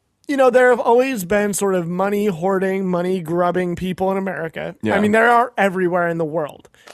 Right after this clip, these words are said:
Speaker 1: But the, the boomers were a special generation that took it to heart and decided to fuck everyone for it.
Speaker 2: Oh, yeah.
Speaker 1: I mean,
Speaker 2: Yeah.
Speaker 1: okay. The, I mean, the easiest way to explain it or to look at it is, like, look at C E O salaries right now.
Speaker 2: Mm-hmm.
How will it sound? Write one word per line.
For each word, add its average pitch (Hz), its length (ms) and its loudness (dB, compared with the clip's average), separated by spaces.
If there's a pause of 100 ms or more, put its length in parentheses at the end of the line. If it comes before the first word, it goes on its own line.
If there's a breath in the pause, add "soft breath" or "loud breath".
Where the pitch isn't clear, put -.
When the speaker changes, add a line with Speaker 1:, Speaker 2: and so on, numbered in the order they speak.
(340 loud breath)
Speaker 1:
But 190 220 0
the, 196 200 -4
the 202 160 2
boomers 226 640 -2
were 202 140 0
a 180 160 0
special 202 520 -2
generation 175 800 -2
that 156 160 -6
took 185 200 -6
it 190 140 -4
to 170 100 -6
heart 165 400 -2 (480 soft breath)
and 190 120 -2
decided 196 420 0
to 175 80 -2
fuck 214 580 -2 (240)
everyone 185 720 0
for 156 300 -4
it. 139 80 -4
Speaker 2:
Oh, 165 200 4
yeah. 113 440 2
Speaker 1:
I 262 100 6
mean, 269 120 0
Speaker 2:
Yeah. 262 80 4
Speaker 1:
okay. 208 240 0 (560 soft breath)
The, 214 140 2
I 214 100 2
mean, 233 200 -2
the 220 200 -2
easiest 240 440 -2
way 196 160 2
to 196 100 4
explain 185 500 -2
it 175 240 -4
or 175 240 0
to 185 140 -8
look 190 260 -4
at 160 160 -2
it 190 120 -2
is, 170 260 -4
like, 170 160 -6
look 185 220 -6
at 208 100 -4
C 208 360 -8
E 208 40 -6
O 196 140 -4
salaries 165 680 -6
right 143 180 -10
now. 139 160 -16
Speaker 2:
Mm-hmm. 104 340 -6